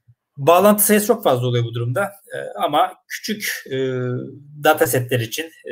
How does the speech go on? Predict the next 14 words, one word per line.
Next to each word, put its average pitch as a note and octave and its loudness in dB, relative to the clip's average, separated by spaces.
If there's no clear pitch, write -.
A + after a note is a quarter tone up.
e, D3 0
MNIST C3+ 2
gibi, B2 0
e, B2 2
M C3+ 2
nist B2 0
dedi-, D3 -4
M D3 -2
nist D3+ 0
dediğimiz A#2 0
data B2 0
seti B2 -2
de, E3 4
e, F3 2